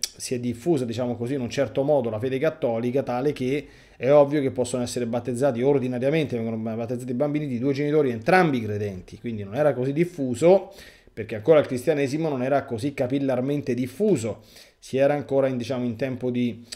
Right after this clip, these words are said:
di prima espansione della, de-, della Chiesa, no? Ecco, ma quando era possibile questa cosa veniva immediatamente fatta. Allora, il primo a esprimersi in questi termini fu Papa Siricio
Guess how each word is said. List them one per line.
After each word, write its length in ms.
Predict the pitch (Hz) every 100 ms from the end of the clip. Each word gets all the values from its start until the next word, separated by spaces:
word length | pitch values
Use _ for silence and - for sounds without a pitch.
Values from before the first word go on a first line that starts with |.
| - - -
di 160 | 117 135
prima 320 | 147 170 156
espansione 680 | 135 147 139 - 190 170 131
della, 240 | 120 117
de-, 200 | 113 107
della 220 | 113 113
Chiesa, 360 | 110 101 85 -
no? 300 | 135 330 -
Ecco, 240 | - - 104
ma 80 |
quando 280 | 92 190 175
era 120 | 147
possibile 540 | 147 208 - 120 131 143
questa 260 | 120 123
cosa 220 | 170 139 185
veniva 240 | 147 127
immediatamente 560 | 131 131 165 120 110 110
fatta. 560 | 98 90 - 147 - - - - - _ _ _ _ _ _ _ - _ _ _ _ _ _ _ - _ _ _ _ _ _ _
Allora, 460 | 151 151 120 101 90 - _ _ _ _
il 200 | 170 185
primo 320 | 233 277 190
a 20 | 147
esprimersi 580 | - 196 147 123 -
in 80 | 117
questi 320 | 113 151 143
termini 380 | 123 101 104 131
fu 160 | 147 175
Papa 300 | 170 151 151
Siricio 720 | 151 135 104 - 143 151